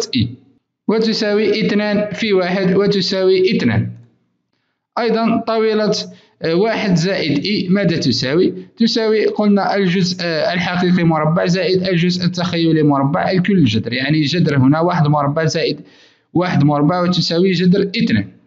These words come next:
ننتقل للعدد الموالي. لدينا طاولة ثلاثة ناقص اثنان إي هي تساوي طاولة ناقص ثلاثة زائد اثنان إي أيضًا، والتي تساوي، آه، ناقص ثلاثة مربع زائد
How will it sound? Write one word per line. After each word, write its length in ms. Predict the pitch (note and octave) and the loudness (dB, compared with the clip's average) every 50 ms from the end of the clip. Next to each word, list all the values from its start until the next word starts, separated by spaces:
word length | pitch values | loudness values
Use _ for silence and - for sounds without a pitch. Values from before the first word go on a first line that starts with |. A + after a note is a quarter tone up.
| _ _ _ _ _ _ _ _ - | _ _ _ _ _ _ _ _ -2
ننتقل 400 | F#3 A3 A3 - G#3+ G3+ A3 G#3 | 0 0 0 0 0 0 0 0
للعدد 640 | G3+ G3+ G3 F#3 F3 E3 F3 E3 E3+ - - F3 | 2 0 0 0 -2 -2 -2 -2 0 -2 -2 -2
الموالي. 500 | F3+ F#3 F#3 E3 D3 C3+ C#3 D3 F3 G3 | -2 0 2 2 2 2 2 2 2 2
لدينا 380 | G#3 A3+ A3+ A3 A3+ A3+ A3+ G#3+ | 2 2 2 0 0 0 0 0
طاولة 340 | G#3+ G3+ G#3+ G#3+ G#3+ G#3 G#3 | 0 0 0 0 0 0 0
ثلاثة 480 | G#3 G#3 G#3 G3 G3+ F#3+ F#3 F#3+ F3+ | 0 0 0 0 0 0 0 0 0
ناقص 400 | F3+ F3+ E3+ F3+ F#3 - - - - | 0 0 0 0 -2 -2 -4 -6 -8
اثنان 380 | - - - D3 D3+ C#3+ A#2 - | -8 -4 -2 -2 0 2 2 2
إي 320 | - - G#3+ - - - - - - - _ _ _ _ - F3 | 2 2 0 0 -2 -4 -8 -16 -20 -20 _ _ _ _ -4 -2
هي 220 | G#3+ A#3+ B3 A3+ | 0 0 2 2
تساوي 440 | B3 A#3 F3+ - A3+ G#3 G#3+ A#3+ A#3+ | 2 0 0 0 0 0 0 2 2
طاولة 480 | A#3 A3 G#3+ G#3 G#3 G#3 G#3+ A3+ A#3 A3+ G#3+ | 2 2 2 2 2 2 2 2 2 2 2
ناقص 460 | G3+ G3+ G3 F3+ F#3 G3 F3+ - - | 2 2 0 -2 -2 -2 -2 -2 -4
ثلاثة 420 | F#3 E3+ E3 D#3+ D3+ D#3 F#3+ G#3 | -4 -2 -2 0 0 0 0 0
زائد 500 | G3+ F3 G3+ G#3+ - G#3+ G#3+ - G3 G#3 | 2 0 0 0 0 0 2 2 2 2
اثنان 240 | F3 G#3+ G#3+ A3 A3 | 2 2 2 2 2
إي 260 | - - B3 - - F#3+ | 0 2 0 0 0 0
أيضًا، 320 | C#3+ A2 G#2 A2 A2 - - _ _ _ _ _ _ _ _ _ _ _ - | 0 0 0 0 -2 -4 -6 _ _ _ _ _ _ _ _ _ _ _ -4
والتي 340 | G3+ A#3 A#3+ A3 F#3 G3 G3 | -2 0 0 2 0 2 0
تساوي، 640 | F3 F#3 F3 F3 - E3+ D#3 E3+ G3 A3+ - F#3 F3 | 0 0 0 -2 -2 0 0 2 2 2 0 0 -2
آه، 640 | E3 F3+ F3+ E3+ E3+ E3 D#3+ D#3 D3+ D3+ D3 C3+ A#2+ - - - _ _ _ _ _ - | -2 -2 -2 -2 0 0 0 0 -2 -2 -2 -2 -4 -6 -8 -16 _ _ _ _ _ -4
ناقص 360 | F#3 A3 G#3+ F3+ - - - | -4 -2 -2 -2 -4 -6 -4
ثلاثة 380 | - F#3+ F#3+ F#3 F3 F#3 F3+ D#3+ | -4 -4 -2 0 0 0 0 0
مربع 580 | D#3 D3+ C#3 B2+ A#2+ - C#3+ F#3+ G3+ - - | 0 0 0 2 0 0 0 0 -2 -4 -2
زائد 400 | E3 D3+ G3+ G#3 - - A3+ - | -2 -2 0 0 0 0 0 -2